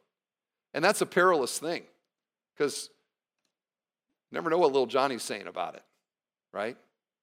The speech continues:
So I would encourage you to have the talk, and I know there's resources available online. Focus on the Family and others have, you know, how to have the talk and, and how to open this, uh, communication with your child. I would encourage you to do it developmentally appropriate,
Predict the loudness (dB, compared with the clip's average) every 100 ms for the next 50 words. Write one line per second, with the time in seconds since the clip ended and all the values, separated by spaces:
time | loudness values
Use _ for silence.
0 | _ _ _ _ _ _ _ 4 4 4
1 | 0 2 2 2 0 4 4 4 0 2
2 | 2 -2 -2 -2 -4 -6 -4 -4 -4 -6
3 | -6 -2 0 2 0 -2 -2 -2 -2 -6
4 | -10 -10 -12 -12 -10 -8 -6 -4 -4 -4
5 | -4 -4 -4 -12 -20 _ -8 0 2 2
6 | 2 0 -2 -4 0 2 2 0 -8 -14
7 | -18 -18 -8 -4 -2 -4 -10 _ _ -4
8 | -2 -2 -4 -6 -6 -6 -2 0 0 -2
9 | -4 -10 -8 -8 -6 -6 -6 -8 -10 -12
10 | -12 -4 0 2 2 -2 -10 -20 -20 _
11 | _ _ _ -2 -2 0 2 0 0 -4
12 | 2 6 6 4 -8 -20 _ _ _ _
13 | -8 6 6 6 4 2 2 2 2 0
14 | -2 -6 -2 -2 -2 -8 -10